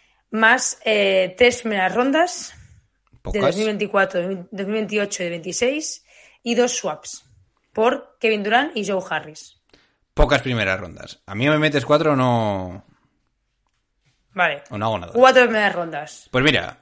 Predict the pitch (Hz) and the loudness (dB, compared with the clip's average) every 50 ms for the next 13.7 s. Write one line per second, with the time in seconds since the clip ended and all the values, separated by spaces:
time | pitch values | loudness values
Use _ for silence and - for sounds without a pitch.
0 | _ _ - 131 127 147 160 165 165 170 156 135 131 127 117 101 98 87 90 85 | _ _ -4 0 4 4 6 6 4 2 2 2 0 0 0 -2 -4 -8 -12 -14
1 | 69 - _ - - 160 156 202 165 180 165 151 - 190 175 - 147 135 151 185 | -16 -18 _ -4 -4 -2 -2 0 0 0 0 0 2 0 0 2 2 0 0 -2
2 | - _ - 127 - 160 156 160 143 131 127 - 160 147 139 131 147 160 156 156 | -4 _ -18 -10 -4 0 2 2 4 2 2 0 0 0 0 2 2 2 2 2
3 | 170 160 143 120 131 123 151 - - _ _ _ _ _ _ _ _ _ _ _ | 0 -2 -2 0 -2 -2 -4 -6 -12 _ _ _ _ _ _ _ _ _ _ _
4 | _ _ _ _ _ - 127 120 131 151 147 165 160 156 147 143 127 147 156 147 | _ _ _ _ _ -6 -2 2 2 4 4 4 4 6 4 4 4 4 0 0
5 | 151 - - 123 127 123 120 120 131 139 147 135 123 131 147 131 143 151 - 107 | -2 -6 -8 -2 0 2 2 4 4 4 4 4 4 4 4 4 2 0 -2 -4
6 | 107 - 107 110 120 127 120 113 110 - - 110 127 123 123 - - _ _ _ | -8 -6 -6 -4 -4 -4 -4 -4 -6 -6 -6 -6 -4 -6 -8 -10 -14 _ _ _
7 | _ _ _ _ _ _ _ _ _ _ _ _ _ _ _ _ _ - _ _ | _ _ _ _ _ _ _ _ _ _ _ _ _ _ _ _ _ -20 _ _
8 | _ _ _ _ - - 190 190 - - 170 175 185 - - - - - 254 - | _ _ _ _ 4 6 6 6 6 2 0 0 0 -2 -6 -14 -10 -10 -10 -8
9 | - 269 - 139 135 143 143 135 143 139 143 143 143 143 139 139 143 151 165 185 | -6 -8 -4 0 4 4 4 6 6 6 6 8 8 8 8 8 6 6 6 6
10 | 196 160 135 135 127 120 135 123 123 160 165 175 175 175 175 170 170 165 170 160 | 6 6 4 0 0 2 0 0 4 4 4 6 6 6 4 4 4 4 4 4
11 | 160 156 147 127 107 92 90 80 - _ _ _ _ _ _ _ _ _ _ _ | 6 6 6 6 4 0 -4 -10 -16 _ _ _ _ _ _ _ _ _ _ _
12 | _ _ _ _ _ _ _ _ - - 147 147 147 151 143 139 143 147 165 185 | _ _ _ _ _ _ _ _ -2 2 2 2 4 4 4 4 4 2 4 4
13 | 202 190 180 190 185 - 196 185 180 - - - _ | 4 4 4 2 2 4 4 2 2 2 0 -10 _